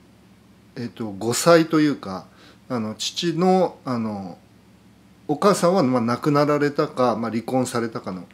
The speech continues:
形で、えー、後から入ってきた、まあ、奥さんと、まあ、性的な関係を持っているというふうに理解することができる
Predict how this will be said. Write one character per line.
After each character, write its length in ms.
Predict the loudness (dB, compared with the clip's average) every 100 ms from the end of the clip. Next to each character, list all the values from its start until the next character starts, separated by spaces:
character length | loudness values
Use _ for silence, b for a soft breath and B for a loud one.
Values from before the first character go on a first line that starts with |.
| -18
形 460 | -14 -12 -12 -10 -2
で、 300 | 0 0 -4 -20 b b _ -14 -8
え 280 | -8 -8
ー、 920 | -12 -16 -20 -20 -20 _ -20 -20 -20 -20 B B B B _ _ -2
後 220 | 0 0
か 100 | 0
ら 80 | -2
入 160 | -4 -10
っ 20 |
て 140 | -12
き 120 | -10
た、 200 | 2 2
ま 180 | 2 -2
あ、 40 | -4
奥 260 | -4 -6
さ 200 | -10 -10
ん 80 | -14 -20 _ _ _ _ -20 -20 _ _ _ -8
と、 400 | 0 2 2 -2 -2
ま 200 | 0 2
あ、 40 |
性 240 | 2 2
的 180 | 2 0
な 100 | 0
関 200 | 0 -2
係 100 | 0
を 40 | 0
持 120 | 0
っ 40 |
て 160 | -4 -8
い 40 |
る 80 | -8 -14
と 80 | -14
い 60 | -8
う 40 |
ふ 40 | -4
う 60 |
に 120 | -4
理 140 | -4 -4
解 220 | -6 -8
す 140 | -10
る 80 | -12
こ 100 | -12
と 120 | -12
が 120 | -12 -12
で 120 | -12
き 220 | -12
る 100 | -14